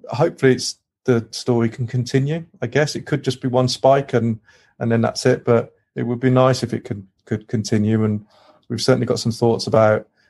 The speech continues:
doing maybe some other beers or some other projects. And yeah, so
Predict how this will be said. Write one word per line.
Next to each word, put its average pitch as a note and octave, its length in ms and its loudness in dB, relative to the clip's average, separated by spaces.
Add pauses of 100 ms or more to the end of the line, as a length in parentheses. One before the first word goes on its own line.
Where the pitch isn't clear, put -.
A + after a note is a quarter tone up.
doing G#2+ 440 -2
maybe A2 220 -2
some A2+ 180 0
other G#2 140 2
beers G#2 340 4
or G2 60 -6
some G#2+ 160 -2
other G2+ 120 0
projects. - 540 -2
And G2+ 240 -4 (380)
yeah, A2+ 180 4
so G#2+ 300 0